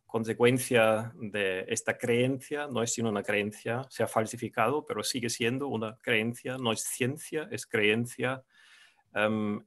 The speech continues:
es que hasta la fecha de hoy no tenemos una supervisión financiera internacional, ni siquiera para los bancos, am, hipertróficos. No hay límite de tamaño para bancos, hay libre circulación de capitales, no importa,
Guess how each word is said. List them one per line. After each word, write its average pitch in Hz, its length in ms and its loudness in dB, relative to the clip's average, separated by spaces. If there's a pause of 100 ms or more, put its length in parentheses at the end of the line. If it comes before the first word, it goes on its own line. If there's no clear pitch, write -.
es 117 200 0
que 117 460 0 (120)
hasta 127 320 0
la 117 100 4
fecha 120 300 -2
de 120 80 4
hoy 117 340 2 (120)
no 123 280 2
tenemos 120 440 0
una 113 420 0 (400)
supervisión 117 680 -2
financiera 107 500 0
internacional, 101 840 -6 (160)
ni 120 180 -6
siquiera 107 400 -4
para 104 160 -4
los 98 180 -8
bancos, - 640 -8
am, 92 460 -2 (720)
hipertróficos. 101 1080 -4 (140)
No 117 240 -2
hay 113 140 0
límite 113 640 0
de 98 140 -8
tamaño 127 440 -4
para 120 160 -2
bancos, 113 680 -6 (100)
hay 104 160 -2
libre 117 240 -4
circulación 113 540 -4
de 110 80 -4
capitales, 117 640 -4
no 113 100 -4
importa, 107 600 -2